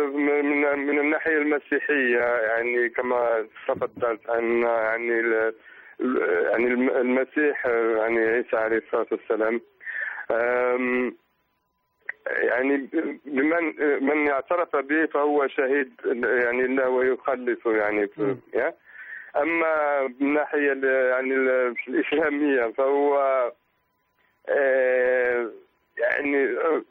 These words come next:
Speaker 1: كما تفضلتم على يعني، آه، عدة مراحل يعني ب-، كما
Speaker 2: مم.
Speaker 1: قلتم على ممكن يكون واحد شهيد ممكن ب-، بخمسة وأربعين مرتبة يمكن يكون
Speaker 2: مم.
Speaker 1: شهيد.
Speaker 2: آه، غريق أو
Speaker 1: آه،
Speaker 2: محروق أو
Speaker 1: يعني
Speaker 2: اتهدم
Speaker 1: ممكن
Speaker 2: عليه بيت أو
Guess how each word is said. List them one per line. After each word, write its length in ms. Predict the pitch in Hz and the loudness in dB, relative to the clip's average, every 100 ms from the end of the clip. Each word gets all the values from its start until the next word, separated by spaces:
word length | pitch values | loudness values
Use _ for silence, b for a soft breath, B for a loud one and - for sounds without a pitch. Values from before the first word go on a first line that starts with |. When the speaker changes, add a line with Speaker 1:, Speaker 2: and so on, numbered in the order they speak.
| _ - | _ -6
Speaker 1:
كما 340 | 156 151 151 123 | -2 0 0 0
تفضلتم 840 | 160 151 139 135 170 - 139 127 | -2 -4 -4 -2 -2 -2 -2 0
على 460 | 127 135 139 131 127 | 0 0 0 -2 -2
يعني، 280 | 127 135 143 | -2 0 0
آه، 280 | 139 139 123 _ _ - 156 143 143 135 135 120 | 0 0 -2 _ _ -8 -4 -2 0 2 2 2
عدة 320 | 135 147 156 - | 0 0 -4 0
مراحل 540 | 160 170 160 120 95 | 0 0 -2 -4 -6
يعني 340 | 101 113 123 127 | -4 -2 0 -2
ب-، 400 | 120 123 123 120 - | -2 0 0 -2 -4
كما 360 | 135 131 127 117 _ _ _ _ - | -2 0 0 -2 _ _ _ _ -8
Speaker 2:
مم. 240 | 165 143 123 _ - | -6 -6 -8 _ -6
Speaker 1:
قلتم 280 | 123 135 123 | -4 0 0
على 380 | 131 135 135 127 | 2 2 0 0
ممكن 640 | 117 117 135 151 160 147 | -2 0 0 0 0 0
يكون 240 | 135 147 | 0 0
واحد 220 | 147 143 143 | 0 0 -2
شهيد 320 | 151 147 147 147 135 123 _ - | -2 -2 0 -2 -4 -12 _ -4
ممكن 300 | 156 160 165 151 147 147 139 | -2 0 0 2 2 0 0
ب-، 160 | 147 147 | -2 -2
بخمسة 360 | - 156 156 | -4 -2 0
وأربعين 440 | 147 143 143 147 151 | 0 0 0 0 0
مرتبة 520 | 160 - 120 104 101 | -2 -2 -2 0 -2
يمكن 300 | 107 117 113 | -2 -4 -2
يكون 200 | 151 143 | -2 -4
Speaker 2:
مم. 100 | 123 | -2
Speaker 1:
شهيد. 260 | 120 107 101 | -2 -2 -2
Speaker 2:
آه، 220 | 143 135 | -2 -2
غريق 600 | 147 170 190 214 202 - | 0 0 2 0 -2 -2
أو 360 | 151 160 151 143 | 0 0 -2 0
Speaker 1:
آه، 160 | 139 | 0
Speaker 2:
محروق 680 | 131 131 135 135 196 190 160 | 2 2 2 2 2 2 2
أو 160 | 156 160 | 4 4
Speaker 1:
يعني 300 | 165 175 147 | 2 2 0
Speaker 2:
اتهدم 320 | 151 175 180 | 0 0 0
Speaker 1:
ممكن 120 | 180 | 0
Speaker 2:
عليه 300 | 143 170 165 | 0 0 -4
بيت 420 | 156 196 190 175 | -2 -2 -2 -4
أو 400 | 127 139 131 - | -6 -6 -6 -12